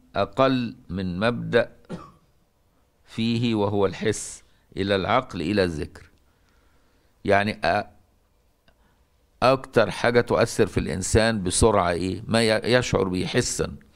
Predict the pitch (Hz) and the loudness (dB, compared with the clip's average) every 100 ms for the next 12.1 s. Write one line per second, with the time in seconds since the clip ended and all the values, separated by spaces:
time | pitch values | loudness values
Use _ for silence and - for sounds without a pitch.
0 | _ _ _ _ _ - - 123 120 98 | _ _ _ _ _ -4 2 4 4 4
1 | 98 98 98 107 117 - 131 110 101 113 | 4 4 2 2 2 2 2 2 2 2
2 | 110 104 107 98 92 120 120 113 123 135 | 4 2 2 2 2 4 4 4 2 0
3 | 113 90 82 - - - - - - _ | -4 -4 -6 -12 -18 -18 -20 -20 -20 _
4 | - 127 120 110 110 98 95 101 104 110 | -2 2 2 4 4 4 4 4 4 2
5 | 120 107 107 - _ - 107 113 117 107 | 0 0 -2 -14 _ 0 4 6 4 4
6 | 107 - 131 131 127 123 127 135 - - | 4 6 6 6 4 2 2 2 0 -8
7 | - - _ _ _ _ _ _ _ _ | -12 -20 _ _ _ _ _ _ _ _
8 | _ _ _ _ 98 117 120 143 139 110 | _ _ _ _ 2 4 6 6 4 4
9 | 110 117 - 101 82 78 95 95 120 123 | 4 2 2 0 0 -6 -6 0 2 2
10 | 113 - 147 151 - - - - _ - | 0 0 2 2 -2 -8 -20 -20 _ 0
11 | 110 104 - 120 98 90 82 80 67 71 | 2 2 2 2 4 2 0 -2 0 -2
12 | - | -4